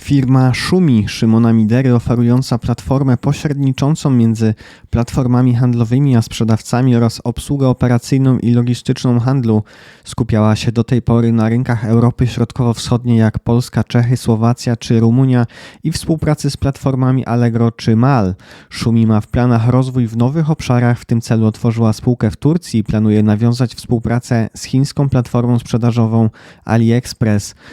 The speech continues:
Niedawno Szumi nawiązało współpracę z Zalando.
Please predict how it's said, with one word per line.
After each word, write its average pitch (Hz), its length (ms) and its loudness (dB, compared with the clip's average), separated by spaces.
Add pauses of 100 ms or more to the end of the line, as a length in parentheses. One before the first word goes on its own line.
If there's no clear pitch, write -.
(140)
Niedawno 107 460 2
Szumi 117 280 0
nawiązało 123 520 2
współpracę 117 680 -2
z 110 60 -2
Zalando. 117 580 2